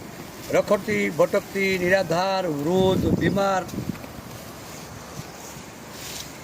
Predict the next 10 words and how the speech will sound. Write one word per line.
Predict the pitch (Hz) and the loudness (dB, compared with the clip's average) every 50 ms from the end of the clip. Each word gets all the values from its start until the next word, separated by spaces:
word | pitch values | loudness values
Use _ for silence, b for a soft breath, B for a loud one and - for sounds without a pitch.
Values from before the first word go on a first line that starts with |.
| - | 0
ચારસોની | - - 208 190 214 196 - 220 220 214 214 208 | 4 6 6 6 6 6 4 4 6 6 6 8
આસપાસ | 196 208 - - - 214 220 202 165 - - - - - - - - - - - - - - - - - - - - - - - - - - - - 143 | 8 6 6 6 6 6 8 8 6 2 -4 -8 -8 -10 -12 -12 -12 -12 -12 -12 -12 -14 -14 -14 -14 -14 -12 -12 -10 -10 -10 -10 -10 -10 -12 -10 0 4
ગૌવંશ | 156 208 214 220 226 233 240 226 - - - - - - - | 6 8 10 10 8 8 6 4 0 -2 -4 -4 -4 2 4
એટલે | - 185 202 208 208 | 4 6 6 6 6
કે | 170 208 202 190 180 165 - - - - - - - - - - - - - - | 6 8 8 8 6 6 2 -2 -4 -4 -4 -6 -6 -10 -12 -10 -8 -8 -2 4
નંદી | 139 160 190 208 240 233 214 | 6 6 8 8 8 8 8
મહારાજ | 208 196 190 180 165 147 117 - - - - - - - - - - - - - - - - - - - - | 8 8 10 8 8 6 4 0 -6 -10 -10 -12 -12 -12 -12 -12 -12 -12 -12 -12 -12 -12 -12 -12 -12 0 4
તેમજ | 160 175 190 190 185 185 - - - - - - - - - - - - - - - - - - - - - - - - - - - - - - - - - | 6 8 8 8 8 6 4 -4 -12 -14 -14 -14 -14 -14 -12 -12 -12 -12 -12 -14 -14 -14 -14 -12 -12 -12 -12 -12 -12 -12 -12 -12 -12 -12 -12 -12 -10 4 8
ગૌ | 160 185 202 | 8 8 10
માતાનો | 196 196 196 - 208 190 190 185 180 | 10 8 8 8 8 8 10 10 10